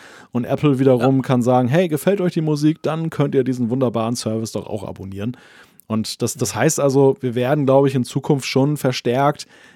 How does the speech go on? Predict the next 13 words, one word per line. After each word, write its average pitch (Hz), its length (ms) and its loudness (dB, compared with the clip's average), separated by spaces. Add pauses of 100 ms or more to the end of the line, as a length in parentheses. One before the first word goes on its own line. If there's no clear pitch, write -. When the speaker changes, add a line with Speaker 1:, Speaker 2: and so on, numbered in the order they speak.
(100)
Speaker 1:
eben 127 280 2
wahrscheinlich 131 520 0
dann 127 260 2
so 123 180 2
Spotify 131 680 0
und 120 120 0
Apple 127 540 2
dann 127 380 -2
in 127 300 -6
der 123 200 -2
freien 120 600 -6
Wildbahn 131 560 2
sehen, 127 340 0